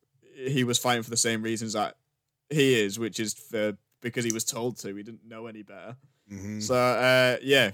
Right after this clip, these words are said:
Speaker 1: I, I agree. It's a very, it's a very good scene that kinda sums up the, the anti-war messaging of the movie
Speaker 2: Yeah, yeah,
Speaker 1: really well.
Speaker 2: definitely. Definitely. And there's, there's also, like, there's that scene. I think there's,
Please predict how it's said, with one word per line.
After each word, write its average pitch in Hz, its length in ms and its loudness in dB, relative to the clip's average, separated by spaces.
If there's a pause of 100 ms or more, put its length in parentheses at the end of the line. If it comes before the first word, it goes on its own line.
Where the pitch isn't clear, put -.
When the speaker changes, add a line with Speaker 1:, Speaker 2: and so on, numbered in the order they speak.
(160)
Speaker 1:
I, 123 200 2
I 123 200 4
agree. 123 400 2
It's 110 100 0
a 123 60 -2
very, 127 400 2 (380)
it's - 100 -6
a 139 60 -2
very 151 240 6
good 131 420 4
scene 131 360 2
that 120 180 -8
kinda 120 240 -4
sums 120 400 -4
up 117 160 -12
the, 110 560 -14 (320)
the 110 100 -2
anti-war 110 880 2 (640)
messaging 127 540 2
of 113 120 -2
the 120 80 2
movie 117 460 0 (400)
Speaker 2:
Yeah, 135 380 0
yeah, 98 60 -6
Speaker 1:
really 120 220 2
well. 117 180 2
Speaker 2:
definitely. 95 280 -10 (420)
Definitely. 123 600 -6
And 156 460 -4 (920)
there's, 180 500 -2
there's 180 220 -2
also, 196 420 2
like, 160 400 0 (180)
there's 131 160 -6
that 143 240 2
scene. 131 440 -4
I 117 140 -6
think 127 300 -10
there's, 120 480 -4